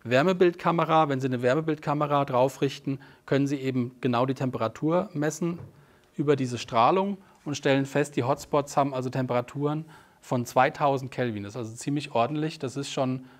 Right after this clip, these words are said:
fast die Hälfte von der, äh, Oberfläche der Sonnentempera-, äh, der Oberflächentemperatur der Sonne. Tektonisch ist er aber auch aktiv. Sie kriegen dann Berge, die bis zu neun Kilometer Höhe sind, also vergleichbar mit Mount Everest.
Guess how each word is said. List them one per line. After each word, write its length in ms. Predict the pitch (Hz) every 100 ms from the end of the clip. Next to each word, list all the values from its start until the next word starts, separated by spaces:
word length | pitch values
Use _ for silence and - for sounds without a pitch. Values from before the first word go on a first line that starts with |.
| _
fast 420 | - 156 156 - 170 -
die 200 | 139 123
Hälfte 440 | 113 131 147 147 143
von 340 | 135 123 123
der, 360 | 123 117 120 131
äh, 40 | 135
Oberfläche 460 | 127 127 131 123
der 100 | 117
Sonnentempera-, 580 | - 127 123 113 101 101 _ _ _
äh, 80 | -
der 240 | 123 117 117 - - - _
Oberflächentemperatur 720 | 160 143 143 131 127 131 139
der 100 | 120
Sonne. 240 | 113 110 104 _ - - _ _ _
Tektonisch 640 | - 160 - 165 220 233
ist 140 | 208 165
er 60 |
aber 200 | 147 139
auch 200 | 131 196
aktiv. 360 | 208 - 196 185
Sie 100 | 160
kriegen 280 | - 170 170
dann 160 | 143 135
Berge, 320 | 139 170 175
die 200 | 165 139
bis 280 | - 196 -
zu 100 | 165
neun 300 | 143 160 196
Kilometer 500 | 175 156 147 143 123
Höhe 200 | 165 202
sind, 200 | 196 175
also 200 | 139 139
vergleichbar 540 | 147 127 120 - 156
mit 200 | 143 139
Mount 220 | 135 117
Everest. 640 | 117 147 185 202 208 -